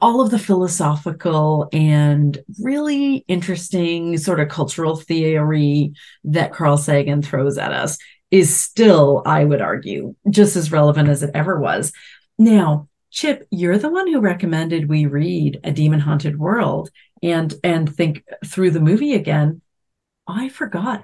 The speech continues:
I used to teach A Demon Haunted World. As soon as I started reading it,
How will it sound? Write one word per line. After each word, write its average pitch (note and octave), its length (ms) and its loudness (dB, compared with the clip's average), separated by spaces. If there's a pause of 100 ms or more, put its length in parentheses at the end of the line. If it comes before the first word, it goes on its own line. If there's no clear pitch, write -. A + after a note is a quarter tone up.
I D4+ 140 -2
used G4 300 0
to F#4 80 0
teach B4 380 -6
A C4 60 0
Demon D3+ 340 2
Haunted D3 420 0
World. D3+ 340 0 (200)
As D#4 140 0
soon F#4+ 180 8
as G#4 160 6
I G#4 100 10
started E4+ 520 4
reading G4 460 6
it, E4+ 260 2